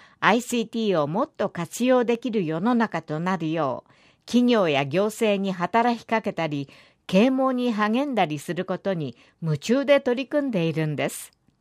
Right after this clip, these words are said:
もともと私はお出かけ好きで知りたがり屋、好奇心旺盛で人見知りしない性質。それで五十八歳の時パソコンを買い、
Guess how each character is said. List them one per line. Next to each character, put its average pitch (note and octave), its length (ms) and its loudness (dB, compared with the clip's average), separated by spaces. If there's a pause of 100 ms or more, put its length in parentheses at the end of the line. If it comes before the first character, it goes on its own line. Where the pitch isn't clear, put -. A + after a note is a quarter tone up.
(1300)
も G3+ 140 0
と D4 120 4
も D4 120 0
と C4+ 120 -2
私 B3+ 440 0
は G#3+ 380 0
お E3+ 120 0
出 B3 140 4
か B3 160 2
け A#3 120 0
好 G3 120 -6
き G#3+ 160 -4
で F3+ 240 -4
知 - 200 -6
り A3 140 -2
た A3+ 140 2
が F#3+ 140 0
り D3 140 -6
屋、 D3 140 -2 (460)
好 A3+ 240 6
奇 A#3+ 100 -12
心 F3 300 -2
旺 D3+ 180 2
盛 F3+ 300 -2
で D#3+ 180 0 (180)
人 - 240 6
見 C#4+ 140 0
知 A#3 180 -4
り D3 120 -2
し - 180 -8
な G3 160 2
い B3 80 -2
性 E3 340 -2
質。 - 380 -12 (800)
そ B3 160 2
れ C#4+ 100 6
で C4 200 2 (260)
五 G#3 140 4
十 C4 220 0
八 C#4 200 2
歳 G3+ 280 0
の D3+ 140 -2
時 C#3 480 -4
パ D#3+ 140 -2
ソ A3 160 0
コ A#3 160 2
ン G3+ 120 0
を E3+ 120 -2
買 D3+ 280 -6
い、 - 60 -14